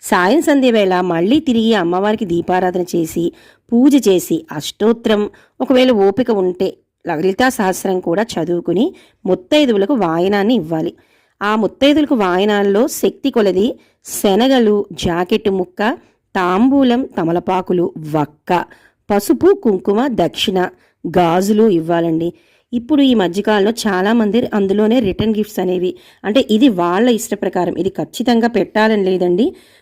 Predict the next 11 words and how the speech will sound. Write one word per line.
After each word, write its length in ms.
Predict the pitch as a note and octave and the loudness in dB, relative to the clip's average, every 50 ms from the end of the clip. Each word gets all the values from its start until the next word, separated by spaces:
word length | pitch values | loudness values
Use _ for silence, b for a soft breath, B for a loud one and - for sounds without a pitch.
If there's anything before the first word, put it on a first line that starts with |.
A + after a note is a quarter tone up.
| B B | B B
వాళ్ళ 440 | G3+ G3+ F#3 F#3 G3+ B3 B3+ A#3 - - | -2 0 2 2 2 2 2 2 0 -2
స్తోమత 440 | - - - F3+ E3+ F3 F#3+ F#3+ G3 | -8 -10 -6 -4 -2 -2 -2 -2 -2
కొలది 300 | F#3 - F#3 F3 F3 F3+ | -2 -2 -2 0 0 0
పెట్టుకోవాల్సినవి 720 | F3+ F#3 F3 E3+ - - F#3 F3+ F#3 F3 F#3 F#3 F3+ F3+ | -2 -2 -4 -6 -4 -4 -2 0 0 -2 0 0 0 2
ఏమైనా 280 | F3 E3 E3+ E3+ F3+ F3 | 2 2 2 2 2 2
ఉంటే 240 | F3 A3 G3 C4 G4 | 0 0 0 -2 0
రిటర్న్ 360 | C#4 A3+ F#3 E3+ F#3+ F#3+ F#3+ | 2 0 2 2 2 2 2
గిఫ్ట్స్ని 320 | F3+ F3+ - - G3 F3 | 0 -2 -2 -4 -6 -6
కూడా 220 | F3 - E3 E3 F3 | -4 -4 -4 -2 0
మనం 260 | F3 E3+ F3 A3 F4 B B B B B B B - | 0 2 0 0 0 B B B B B B B -6
ఇచ్చుకోవచ్చు. 680 | G3+ F#3 - - - - E3+ D#3+ D#3 D#3 - - D#3 B3+ | -4 -4 -4 -4 -2 0 0 0 0 0 -2 -6 -8 -8